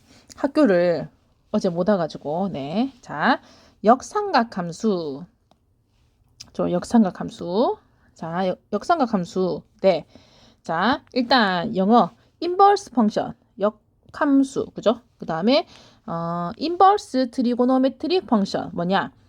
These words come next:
역삼각 함수. 자, 트리고노메트릭. 이거 뭡니까? 삼각, 그죠? 트리고노메트릭, 요거 삼각 함수, 인버스니까 역삼각 함수. 그래서,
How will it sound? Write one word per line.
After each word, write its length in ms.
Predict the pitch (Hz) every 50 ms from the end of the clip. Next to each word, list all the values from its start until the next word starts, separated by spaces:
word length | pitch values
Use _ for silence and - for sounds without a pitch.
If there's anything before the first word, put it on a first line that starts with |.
| _ _
역삼각 580 | - 214 233 - - - 359 330 262 190 - -
함수. 260 | 135 - - - - - - _ _
자, 440 | - - 170 170 185 208 247 294 277 - _ _ _ _
트리고노메트릭. 1000 | - 330 285 311 277 302 294 302 320 302 311 294 - - 311 311 247 175 - - _ _ _ _ _ _ _ _ _ _ _ _ _ _ _ _ _ _ _ _ _ _ _ _ _ _
이거 160 | - 220 220
뭡니까? 420 | 208 170 170 180 - 175 117 - - _
삼각, 540 | - - 349 349 339 285 185 139 - _ _
그죠? 240 | - 185 226 277 269 - _ _ _ _ _
트리고노메트릭, 1300 | - - 240 233 233 240 262 285 285 - 185 165 175 208 233 240 196 156 135 - 185 175 160 165 170 202 220
요거 180 | 175 170 151 165
삼각 640 | - 294 320 349 320 226 180 170 190 262 381 - _ _ _
함수, 420 | _ - 170 165 151 - - 151 - - _ -
인버스니까 1000 | 240 233 226 247 240 247 240 - - 160 151 156 170 - - - 240 285 359 - - - _ _ -
역삼각 640 | 175 170 - - - 302 330 330 339 349 339 - -
함수. 340 | 175 - 226 - - - 170 - _ _ _ _ _ _ _
그래서, 580 | - 240 240 208 196 175 175 190 196 175 151